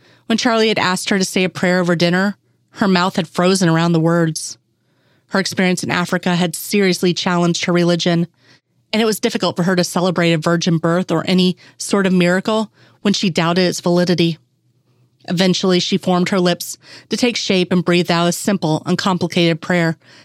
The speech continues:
to satisfy Charlie, and Scully envied the comfort and solace that her Catholic family found in Christ. She simply did not have the same copious amounts of faith that she once held before. And she missed Mulder. Sad but true.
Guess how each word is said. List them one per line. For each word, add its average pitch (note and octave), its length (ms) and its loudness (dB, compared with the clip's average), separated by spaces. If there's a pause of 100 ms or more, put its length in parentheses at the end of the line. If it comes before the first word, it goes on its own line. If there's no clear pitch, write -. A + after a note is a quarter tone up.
(100)
to G3 60 -4
satisfy F#3 420 -2
Charlie, E3+ 640 0 (360)
and G3+ 140 0
Scully G#3+ 420 -2 (120)
envied A3 360 2
the F3+ 80 0
comfort G3 400 -2
and F3+ 120 0
solace F3 400 -2
that - 180 -4
her F#3 60 0
Catholic F3 440 -6
family F3+ 300 0
found F3 260 0
in E3+ 80 0
Christ. - 580 -6 (800)
She - 140 -2
simply G3 280 2
did F3+ 140 2
not F3 160 0
have F3 320 -2
the F3+ 60 0
same F3+ 260 0
copious F#3 460 -2
amounts F3+ 260 0
of F#3+ 140 -4
faith F3+ 340 -2 (400)
that G#3 140 0
she - 180 -2
once G3 300 0
held F#3 240 -2
before. F#3 440 -2 (920)
And A3+ 140 0
she D4+ 180 0
missed D4 260 0
Mulder. E3+ 420 2 (500)
Sad G3 380 -2
but F#3+ 140 -4
true. F3+ 380 0